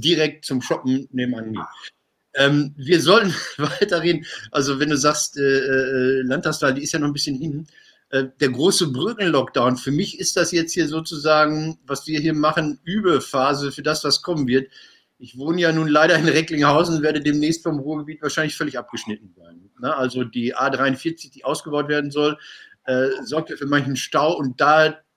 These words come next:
das hier so ein enges Verkehrsnetz ist, wird auch der Bahnverkehr immer wieder gesperrt. Damit nicht genug, die Brücke über die Emscher, die wird zugemacht. Jetzt ab Montag erstmal für die L K W, ab drei Komma fünf Tonnen, aber alle rechnen <laughs> eigentlich damit, dass sie demnächst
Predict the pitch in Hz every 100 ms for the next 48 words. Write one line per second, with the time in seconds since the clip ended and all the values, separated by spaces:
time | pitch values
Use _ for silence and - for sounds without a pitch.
0 | _ _ 139 - 160 139 139 143 170 170
1 | - 143 175 175 175 143 151 143 - -
2 | - - 131 165 156 147 - 156 143 131
3 | - _ _ 165 190 202 - - 123 117
4 | 151 139 131 139 120 - 151 160 - -
5 | - - 131 147 147 147 147 143 156 -
6 | 139 120 170 214 175 180 180 180 180 139
7 | 110 107 107 - - 107 98 90 80 139
8 | 143 151 147 - 143 180 220 196 185 190
9 | 175 - 135 170 196 190 214 214 - -
10 | - - - 143 151 165 - 156 - -
11 | 175 196 160 160 165 185 143 170 - 170
12 | - 160 214 214 - 196 - 156 156 160
13 | 151 - 143 143 147 147